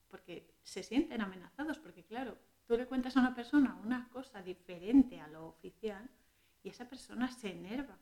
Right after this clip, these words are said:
porque es como, por favor, no contradigas lo que nos está ayudando. Entonces, claro, ellos están igual. Y bueno,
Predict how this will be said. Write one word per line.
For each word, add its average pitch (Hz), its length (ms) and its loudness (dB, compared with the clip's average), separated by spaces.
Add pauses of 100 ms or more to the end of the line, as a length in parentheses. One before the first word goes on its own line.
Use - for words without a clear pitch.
(420)
porque 185 220 -16
es 185 120 -14
como, 226 400 -10 (100)
por 202 100 -12
favor, - 460 -8 (340)
no 196 680 -2 (100)
contradigas 202 880 -8
lo 185 220 -12
que 180 180 -20
nos 180 240 -18
está - 260 -14
ayudando. 262 560 2 (600)
Entonces, 214 460 -2
claro, 233 260 -4
ellos 202 260 4
están 247 280 4
igual. 190 380 -2 (1160)
Y 185 120 -12
bueno, 180 280 -14